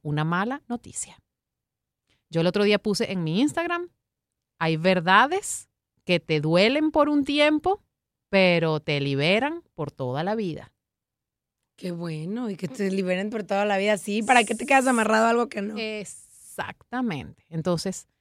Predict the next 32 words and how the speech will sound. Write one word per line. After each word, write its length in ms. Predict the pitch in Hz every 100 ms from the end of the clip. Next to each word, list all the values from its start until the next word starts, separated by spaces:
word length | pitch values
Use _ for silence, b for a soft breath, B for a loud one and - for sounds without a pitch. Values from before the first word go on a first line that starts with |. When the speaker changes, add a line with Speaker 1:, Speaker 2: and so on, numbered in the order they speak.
| _ -
Speaker 1:
hay 280 | 165 147 139
que 80 |
escuchar 500 | - - - 294 240
esa 200 | 240 277
vocecita 720 | 233 214 - - - 214 233 294
interna 500 | 294 254 240 247 262
que 100 | 262
te 100 | 185
dice, 360 | 160 160 147 -
"Aguas, 880 | 123 123 127 143 233 302 370 - - _ _ _ _
aguas". 1080 | - 135 135 143 160 180 175 98 - - - _ _ _ _ _ _ _ _
Y 100 | 247
cuando 300 | - 233 220
tú 80 | 262
te 160 | 349
conectas 680 | - 240 220 226 - 147 -
con 240 | - 165
esa 360 | 214 302 - 247
voz, 640 | 151 160 254 359 - - - _ -
el 280 | 196 190 202
mismo 400 | 262 285 311 311
proceso 460 | 214 185 240 269
se 140 | - 170
va 80 |
volviendo 360 | 156 170 180 175
mágico. 440 | 160 131 151 - -
Es 160 | -
allí 180 | 208 220
cuando 260 | 226 208 170
vienen 460 | 175 190 208 175
las 300 | 185 247 - _
señales. 720 | - 160 139 135 120 - _